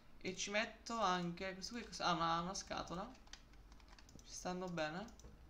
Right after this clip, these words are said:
La posso loccare? Bello. Mettiamo qualche scatola qua con sopra lanterne. Troppe lanterne poi non mi piace.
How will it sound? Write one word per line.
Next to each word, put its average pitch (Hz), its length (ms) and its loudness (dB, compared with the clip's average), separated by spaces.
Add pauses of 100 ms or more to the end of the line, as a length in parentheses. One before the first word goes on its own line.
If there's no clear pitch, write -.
(1200)
La 151 100 -4
posso 175 300 -2
loccare? 175 640 0 (1500)
Bello. 185 540 0 (1500)
Mettiamo 180 260 -2
qualche 185 260 -2
scatola 170 540 2
qua 240 340 2 (420)
con 175 140 -2
sopra 175 500 0 (1200)
lanterne. 147 600 -8 (1800)
Troppe 151 260 0
lanterne 151 400 0
poi 151 120 -4
non 147 120 -6
mi 151 80 -10
piace. 170 240 -12